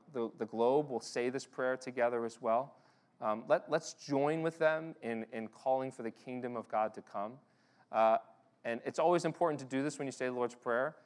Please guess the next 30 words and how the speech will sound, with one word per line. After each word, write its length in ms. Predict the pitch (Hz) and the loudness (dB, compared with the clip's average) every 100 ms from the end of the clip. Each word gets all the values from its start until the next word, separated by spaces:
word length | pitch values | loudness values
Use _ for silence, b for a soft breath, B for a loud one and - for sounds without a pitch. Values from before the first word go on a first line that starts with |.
| b b - | b b 4
Let's 180 | 160 - | 4 4
say 180 | 220 | 2
trespasses. 920 | 175 - 139 - 185 - 208 220 - - _ _ _ _ _ b b b | 2 0 -2 0 -2 -2 -6 -8 -12 -20 _ _ _ _ _ b b b
That's 180 | 135 - | -2 4
always 240 | 160 156 147 | 6 6 4
the 100 | 135 | 2
one, 260 | 123 101 | 2 2
right? 240 | 101 110 - _ - | -2 -6 -8 _ -14
Trespasses. 760 | 131 - 135 135 - 147 - _ b b b | -12 -6 -6 -6 -10 -14 -16 _ b b b
Uh, 400 | 123 117 113 110 - - _ _ _ - | 6 8 8 6 2 -8 _ _ _ -2
trespasses. 840 | 123 - 120 120 117 110 - - - - | -2 2 2 2 -2 -8 -10 -14 -10 -2
Um, 320 | 104 98 95 - _ _ _ - - _ - | -2 -2 -6 -16 _ _ _ -20 -20 _ -8
yeah, 160 | 113 | -6
so 320 | 113 147 147 156 | 0 2 2 2
would, 240 | 165 165 | 0 2
would 160 | 180 196 | 0 0
you 60 | |
stand, 440 | 214 - 165 175 156 147 | -2 -2 0 0 -4 -8
stand 260 | - 156 | -4 -4
with 120 | 151 | -4
me, 120 | 156 151 | -4 -4
and 200 | 135 120 | -4 -2
we'll, 260 | 123 117 113 b b b 120 | 2 2 0 b b b -8
we'll 60 | |
say 160 | - 139 | 0 2
the 100 | 127 | 4
Lord's 240 | 120 113 | 4 2
Prayer 300 | - 120 101 | 0 2 2
in 80 | 98 | 0
closing. 400 | - 104 95 | -4 -6 -6